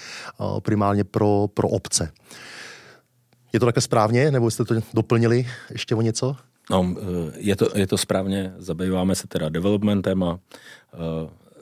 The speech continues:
Speaker 2: to, co na-, <laughs> protože ně-, za něco se musí ty pozemky koupit a, eh, a,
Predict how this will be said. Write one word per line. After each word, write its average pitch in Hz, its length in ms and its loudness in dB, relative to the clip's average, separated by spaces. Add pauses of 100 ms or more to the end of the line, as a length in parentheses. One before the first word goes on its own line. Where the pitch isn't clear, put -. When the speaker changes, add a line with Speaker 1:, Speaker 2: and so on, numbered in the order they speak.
(360)
Speaker 2:
to, 107 100 0
co 110 200 -2
na-, 101 280 0 (140)
<laughs> 95 260 -8
protože 95 520 -2
ně-, 101 220 -6 (160)
za 107 200 4
něco 113 280 2
se - 120 2
musí 98 300 0
ty 92 100 -6
pozemky 92 440 -4
koupit 87 520 -2 (460)
a, 78 300 -8
eh, 82 400 -8
a, 80 180 -6